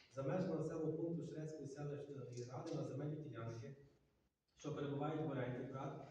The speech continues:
Миколаїв Цемент площею сто п'ятдесят шість кома вісімдесят два двадцять один гектар.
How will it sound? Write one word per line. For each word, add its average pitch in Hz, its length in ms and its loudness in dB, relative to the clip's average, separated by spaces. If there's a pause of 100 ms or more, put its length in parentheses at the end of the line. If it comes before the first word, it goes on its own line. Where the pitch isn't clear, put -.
(320)
Миколаїв 147 420 4
Цемент 143 460 4
площею 147 360 0
сто 156 180 -2
п'ятдесят 143 400 2
шість 156 380 0
кома 139 200 0 (100)
вісімдесят 127 480 -2
два 139 200 0
двадцять 135 360 -2
один 156 140 2
гектар. 170 540 0